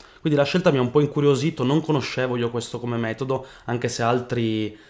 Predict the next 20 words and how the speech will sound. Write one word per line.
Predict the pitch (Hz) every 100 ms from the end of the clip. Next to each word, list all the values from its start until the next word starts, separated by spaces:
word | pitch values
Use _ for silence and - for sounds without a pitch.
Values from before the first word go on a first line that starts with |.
| - - -
eh, | 117
operatori | 120 123 131 117 143 135
avevano | 117 113 113
già | 113
fatto | 117 117 - 113 107
questo | - -
direct | 117 113 110 127
listing, | 120 - 151 151 147 -
mi | 143
sono | 151
un | 135
po' | 131 139
informato. | 123 117 110 104 98 110 104 - - - _ _ -
La | 180 202
principale | 190 170 151 185
differenza | 180 - 170 170
tra | 135
la | 123
quotazione | - 143 127 - 165
diretta | 135 117 - - 107 101